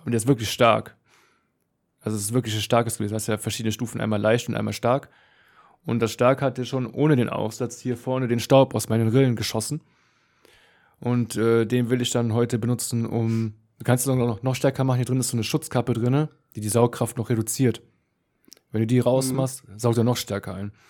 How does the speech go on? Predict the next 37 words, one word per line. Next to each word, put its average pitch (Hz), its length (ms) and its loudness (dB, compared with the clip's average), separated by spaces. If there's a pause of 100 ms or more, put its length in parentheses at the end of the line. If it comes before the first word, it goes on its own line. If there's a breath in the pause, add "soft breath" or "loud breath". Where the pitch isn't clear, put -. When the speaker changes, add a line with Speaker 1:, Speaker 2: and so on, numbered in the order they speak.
(400 soft breath)
Speaker 1:
Ähm, 120 460 0 (1600)
den 117 100 2
probier 127 280 4
ich 123 100 0
heute 120 160 2
mal 110 160 2
aus. 120 320 0 (100)
Werd 123 220 2
dann 139 80 6
beim 120 140 6
nächsten 123 360 2
Podcast 123 400 0
mal 110 100 4
mitteilen, 107 380 0
wie 110 60 4
das 104 200 0
war. 113 300 2 (560 soft breath)
Ist 113 100 -2
auf 131 180 4
jeden 147 140 4
Fall 131 180 0
ein 120 60 0
geiles 131 320 2
Teil. 135 260 4
Ich 123 100 -4
hab's, - 220 -6 (280)
es 104 100 -6
braucht 127 220 6
auch 127 60 6
nur 117 140 0
zwei 117 220 2
Stunden 113 300 -4
zum - 180 -4
Laden. 113 360 -4 (2000)
Und 117 100 -4
mal 120 100 4
schauen. 117 460 -2